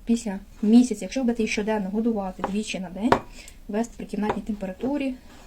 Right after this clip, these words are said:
тримати у найпрохолоднішому місці улітку, то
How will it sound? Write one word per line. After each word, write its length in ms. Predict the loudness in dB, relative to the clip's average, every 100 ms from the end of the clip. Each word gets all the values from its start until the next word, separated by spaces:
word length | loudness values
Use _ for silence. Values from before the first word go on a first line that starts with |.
| -4
тримати 340 | 0 0 0
у 60 | -2
найпрохолоднішому 680 | 0 -2 0 0 0 -2
місці 400 | 0 0 -2 -8 -6
улітку, 640 | -2 -2 0 0 0 -4 -10 -12 -18 -20 -20 -20 -12
то 260 | -6 -6